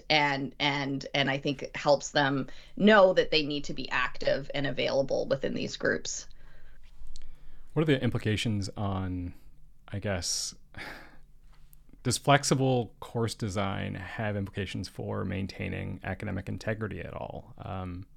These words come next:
Speaker 2: do you think it's kind of inherently easier,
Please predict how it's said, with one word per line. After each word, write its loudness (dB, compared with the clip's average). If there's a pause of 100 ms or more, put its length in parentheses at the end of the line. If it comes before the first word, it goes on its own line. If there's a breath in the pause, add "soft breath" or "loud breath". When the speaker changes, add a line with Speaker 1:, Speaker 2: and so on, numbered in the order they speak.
(180)
Speaker 2:
do -2
you 0
think -2
it's -4 (300)
kind -6
of -4
inherently -2
easier, 4